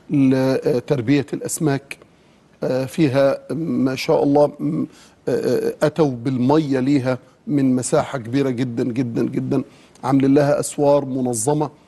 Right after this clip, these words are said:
آه، ومربعات، ده بيتزرع فيه كذا وده بيتزرع فيه كذا وده كذا، وما شاء الله فيها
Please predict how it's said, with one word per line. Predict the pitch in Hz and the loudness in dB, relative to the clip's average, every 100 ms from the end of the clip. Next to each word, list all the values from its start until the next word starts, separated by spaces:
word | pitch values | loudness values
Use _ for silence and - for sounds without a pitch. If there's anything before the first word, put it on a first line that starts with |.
| _ _ _ 143 | _ _ _ 0
آه، | 143 | 0
ومربعات، | 135 135 135 135 135 107 139 110 135 127 - - - | 2 0 2 2 0 0 -2 0 -2 -4 -12 -18 -6
ده | 139 | -4
بيتزرع | 131 127 113 139 | -2 -2 0 -2
فيه | - 147 | -2 -4
كذا | - 156 135 | -2 -2 0
وده | 131 127 | 0 0
بيتزرع | 127 110 135 117 | 0 -2 -4 -4
فيه | - - | -8 -2
كذا | 147 143 | 0 0
وده | 147 135 123 - _ _ - | 0 0 -2 -8 _ _ -10
كذا، | - - | -10 -6
وما | 156 180 139 | -4 0 0
شاء | 131 - 156 | 0 2 2
الله | 143 151 | 4 2
فيها | 143 165 135 139 | 2 -2 0 -2